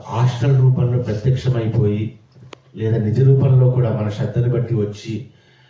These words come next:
మనకి జ్ఞానాన్ని నేర్పి ముందు ఉండేవారు వీరిద్దరు. ఈ టూ, ఇప్పుడు వాళ్ళ యొక్క ఎరా నడుస్తుంది. ఒక్కొక్క జనరేషన్లో ఒక్కొక్క మాస్టరు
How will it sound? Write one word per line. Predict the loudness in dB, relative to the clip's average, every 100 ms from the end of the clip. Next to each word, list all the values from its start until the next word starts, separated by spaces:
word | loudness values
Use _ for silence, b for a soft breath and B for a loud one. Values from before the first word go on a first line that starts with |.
| b -6
మనకి | 0 2 2 0
జ్ఞానాన్ని | 0 -2 0 2 2 2 2
నేర్పి | 2 0
ముందు | -2 0 2
ఉండేవారు | 2 0 0 -2 -2
వీరిద్దరు. | -4 -4 -6 -6 -10 _ -8
ఈ | -8 0
టూ, | 2 2 -2 -12 -12
ఇప్పుడు | -2 -2
వాళ్ళ | 0 -4
యొక్క | -6 -6 -6
ఎరా | -6 -2 0
నడుస్తుంది. | 0 -4 -10 -16 -18 B B B -6
ఒక్కొక్క | -4 -2 -2
జనరేషన్లో | -2 0 0 0 -2 -2 -2
ఒక్కొక్క | -2 -2 -4 -4
మాస్టరు | -4 -2 -2 -4 -6 -6